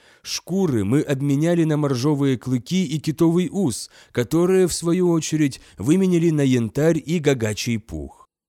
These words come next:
Мы везли солод и котиковые шкуры, меха и солонину, железную руду и овечью шерсть. В одной окруженной камнями бухточке мы провели два дня, загружая сланец, который после превратился в точильные камни,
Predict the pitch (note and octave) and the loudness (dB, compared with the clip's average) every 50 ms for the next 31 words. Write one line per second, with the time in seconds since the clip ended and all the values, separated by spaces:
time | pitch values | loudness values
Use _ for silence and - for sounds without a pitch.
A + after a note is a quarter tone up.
0 | _ _ _ _ - A#2 D#3+ F#3+ F#3 G3 G3 D#3 C#3 E3 F3+ F#3 - - - D3+ | _ _ _ _ -4 0 0 0 0 0 0 0 0 0 0 -2 -2 -2 -2 -2
1 | E3 F3+ F#3 F#3 F3 - - E3 D#3 - E3+ D#3+ - F3+ - E3+ D#3+ E3 E3 E3 | 0 0 0 0 0 0 0 -2 0 0 0 0 -2 -2 -2 -2 0 0 0 0
2 | D3+ - - - - F#3+ G#3+ G3+ D#3+ A2+ G2+ E2+ D#2 D2 - - _ - A2 C3 | 0 -2 -6 -8 -6 -4 -2 0 0 0 -2 -4 -6 -10 -12 -16 _ -2 0 0
3 | C3+ A#2+ - C#3+ D#3 E3+ F3 D#3+ B2+ C#3+ C3+ - - D#3 D#3 E3+ E3+ F3+ F3+ E3+ | 0 0 -2 -2 -2 0 0 0 0 -2 -2 0 0 0 0 0 0 0 0 -2
4 | D#3 D3 D3 C3+ A2+ F#2 - - - - A2 A2 C#3+ C#3+ D#3+ E3 D#3 B2 C3+ C#3+ | -2 -2 -2 -2 -4 -4 -6 -10 -10 -6 -2 0 2 2 2 2 2 0 0 0
5 | C#3 C3+ B2+ A#2+ A#2+ A#2+ G#2 G2 B2 C#3+ E3 D#3 A#2 A2+ B2+ C3+ - C#3 C#3 C3 | 0 0 0 0 -2 -4 -4 -2 -2 0 0 0 2 2 2 2 2 0 0 0
6 | A#2+ A2+ A2+ - - B2+ C3 C3+ B2+ - - - E2 C#2 C2 B1+ B1+ - - - | 0 -2 -4 -4 -6 -4 -4 -4 -4 -4 -6 -6 -6 -6 -8 -10 -14 -18 -20 -20
7 | - - - _ _ _ _ _ _ _ _ _ _ - G2+ C3+ D#3 C#3+ E3+ F3+ | -20 -20 -20 _ _ _ _ _ _ _ _ _ _ -4 -2 -2 0 0 2 2
8 | F3+ F3+ E3+ - D3 C3+ - D3+ D#3 C#3 A#2 D#3 F3 F3 F3 E3+ D#3+ D3+ - D#3+ | 2 2 2 2 -2 -2 0 0 0 0 2 0 0 0 0 0 0 0 0 0
9 | D3+ D#3 D#3+ D#3+ E3 E3+ D#3+ C#3+ C#3 F#3 G#3 E3+ - - A#2+ A2 - - - - | 0 2 0 0 0 0 0 -2 -2 -2 -4 -2 -2 -4 -4 -4 -4 -6 -6 -6
10 | F#2 E2+ - - - - - B2+ F3 G3+ - D#3+ E3+ E3+ E3 F3+ E3+ F3 F#3 D#3+ | -6 -6 -6 -10 -12 -4 0 2 2 2 2 2 2 2 2 2 2 0 0 -2
11 | A#2+ G#2+ C3+ B2+ D#3 D#3+ D#3 C3 A#2 B2+ C#3+ E3 F3+ F3+ D#3+ C#3 D3+ C#3 C3+ D3 | -2 -4 -2 0 2 2 2 0 0 -2 0 0 2 2 2 0 -2 -2 -2 -2
12 | C#3+ B2+ B2+ D#3+ D#3 E3 D#3 - - - F3 F#3 F3+ D#3 B2 G#2+ G2 - - - | -2 0 0 0 0 0 0 -2 -2 -2 0 0 0 0 0 -2 -4 -6 -10 -14
13 | - - - C#3 - F3+ F3+ F#3+ F3+ D3+ - - E3+ F#3+ G#3 G3 - F#3 F#3+ G3 | -6 -4 -2 0 2 2 4 4 2 2 0 2 2 2 2 2 0 0 0 0
14 | D#3+ - D#3+ D#3+ C#3+ D3+ D3 C3+ - G3 G#3 G3 D#3+ - F#3 E3+ - - D#3+ C#3 | 0 2 2 2 2 2 0 0 -2 -2 -2 -2 0 0 -2 -2 0 -2 -2 0
15 | - C#3+ C#3 C3+ C#3 C#3+ C#3 C#3 C3+ - A2+ G2 F2 D#2 D2+ D2 D2 C#2+ C#2 C2 | 0 0 0 0 0 0 0 0 -2 -2 -4 -6 -6 -6 -8 -10 -12 -12 -12 -14